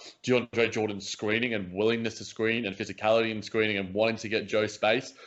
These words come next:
because I think that was a really, really important part of what Ed Davis did for him last year, and we spoke about that, and DeAndre looks committed to that too. Um, so continuing to run those plays off screen, off drives.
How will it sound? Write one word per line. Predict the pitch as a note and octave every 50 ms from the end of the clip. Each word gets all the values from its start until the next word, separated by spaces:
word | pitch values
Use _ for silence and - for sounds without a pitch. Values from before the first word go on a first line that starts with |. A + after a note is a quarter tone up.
| - - _ -
because | A2+ G2+ - A2+ G2+
I | A2
think | G#2 A#2 A2+ A#2
that | A#2+
was | A#2 A2+
a | G#2
really, | G2 G2+ A2 A#2 A#2+ A#2 A2+ A2
really | G2+ F#2 G2+ A2 A2+ A2 G#2+ G2 F2+
important | G2 G2 - A2+ A2 G#2+ G2 -
part | - G#2+ G#2
of | G#2 G2
what | F2 -
Ed | G2 F#2+ E2+ -
Davis | F#2+ G#2 A2+ A#2 -
did | - A2 -
for | - A2
him | G#2 G2
last | G2 G2+ G#2+ A#2 A#2 - - B2
year, | C3 C3 C#3 C3+ - - - - -
and | F#2+ F#2 F#2+
we | G2+
spoke | - - - G#2 A2 G#2+ -
about | A2+ A2+ A2 A2 -
that, | B2 B2+ C3+ C3+ - - - _ -
and | A2 G#2
DeAndre | G2 G#2+ A#2 A#2 A#2 A#2 A2 A2+ A2
looks | A2 G#2 G2+ -
committed | - - A2 A2 G2+ F2
to | - G#2
that | G#2 G#2 - - -
too. | - A2+ G#2 F#2+ F2 - -
Um, | - F#2 G2 F#2+ F#2+
so | F#2+ - G#2+ G#2 G2+ - - - - - _ _ _ _ -
continuing | C3+ A#2 - C#3+ D3 D3+ C#3+
to | C#3+ B2+
run | B2+ B2+ B2+
those | B2 A#2+ A#2 -
plays | - - A#2 A2+ A2 - -
off | - A#2 A2
screen, | - - - - A2 G#2+ A2 A2 G#2+ G#2 F2+
off | F2 G#2+ A2 - -
drives. | - A2 G#2 G#2 G#2 G2+ G2+ F#2+ -